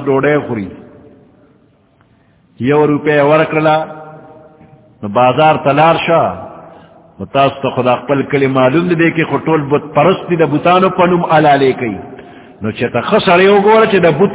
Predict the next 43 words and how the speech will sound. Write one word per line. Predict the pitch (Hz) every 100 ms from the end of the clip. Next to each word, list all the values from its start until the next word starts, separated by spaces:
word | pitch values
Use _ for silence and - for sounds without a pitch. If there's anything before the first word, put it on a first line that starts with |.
| -
په | 180
نوم | 190
علاله | 190 165 156 156 175
نه | 180 190
کوي، | 180 143 104 - - -
نو |
د | 101
هغه | 120 120 160
نه | 160
لږ | 135 120 -
څه | 113
راوړه. | 101 95 71 - - - - _ _ _ _ _ _ _ _ _ _ _ _ _ _ _ _ _ -
د | 139 143
غیر | 165
الله | 175 175 214 220
په | 214
نوم | 208 226
چې | 208
علالې | 196 180 175 190 208
کوي، | 226 226
هغه | 170 190
نه | 165
مه | 190 196
راوړه. | 131 101 - - - - - - -
د | 131 147
الله | 147 180
په | 170 156
نوم | 165 156
که | 139
چا | 131 123 117 123
علاله | 123 120 143
کړو، | - 170 139
نو | 127
هغه | 127
نه | 123 113
لږ | 101 - - - - - _
څه | - 101
راوړه. | 95 80 80 - - _ _ _ _ _ _ _ _ _ _ _ _ 104
روپۍ | 117 127 110
یې | 104
ورکړله | 107 107 107 95
او | 90
بازار | 87 87 90